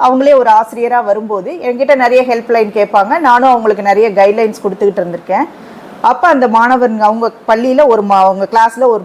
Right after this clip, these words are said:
மாணவன் இருந்தான். அந்த பையனுக்கு பாத்தீங்கன்னா, எதுவுமே தெரியாது. அவன் வந்துட்டு எப்படி, எதை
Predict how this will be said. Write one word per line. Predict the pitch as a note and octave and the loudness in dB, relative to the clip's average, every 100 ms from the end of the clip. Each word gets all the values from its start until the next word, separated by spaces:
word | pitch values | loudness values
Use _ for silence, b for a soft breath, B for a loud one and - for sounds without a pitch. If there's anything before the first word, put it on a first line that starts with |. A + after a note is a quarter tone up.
| - | -6
மாணவன் | F#3+ G3+ G#3+ G3+ | -6 -4 -4 -4
இருந்தான். | F#3 E3+ E3 F3 - | -6 -6 -6 -6 -2
அந்த | G#3+ A#3+ E4+ | 0 0 0
பையனுக்கு | C#4+ A3+ A#3+ A3+ G#3 | 0 2 0 0 0
பாத்தீங்கன்னா, | F#3+ F#3+ G3 G3 A#3+ G#3 F3 D3+ - - | 0 -2 -6 0 2 2 0 -6 -20 -4
எதுவுமே | G3+ G#3+ C#4+ E4 | 0 2 2 0
தெரியாது. | E4+ A#3+ A#3+ G3+ F3 | 0 2 2 2 0
அவன் | F3+ F#3+ F#3+ G3+ | 0 -2 -2 -2
வந்துட்டு | A#3+ C4 C4 B3 | -2 2 2 4
எப்படி, | G#3+ G#3+ C4 C4 B3 G#3+ B B B | 0 0 0 0 0 -4 B B B
எதை | G#3+ A3 | 0 2